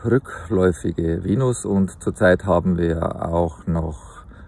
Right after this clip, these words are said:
fünf andere rückläufige Kräfte, also auch Saturn, Neptun, Chiron,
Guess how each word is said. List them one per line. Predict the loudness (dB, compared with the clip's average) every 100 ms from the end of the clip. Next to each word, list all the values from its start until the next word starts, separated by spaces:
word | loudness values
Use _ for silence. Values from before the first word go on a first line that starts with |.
| -12
fünf | 0 0 0 -2
andere | 0 2 2 2 0
rückläufige | -2 -4 -4 -4 -6 -6 -6
Kräfte, | -4 -4 -4 -6 -4 -2 -2 -4
also | -6 -6 -4
auch | -6 -6
Saturn, | -8 -8 -4 -2 -2 -4 -10 -20 -20 -20 -20 -20 -20 -20 -20 -20 -16 -4
Neptun, | -4 -4 -6 -2 0 0 -2 -8 -18 -20 -20 -20 -20 -20 -20 -20 -20 -20 -6
Chiron, | 0 2 4 2 0 -4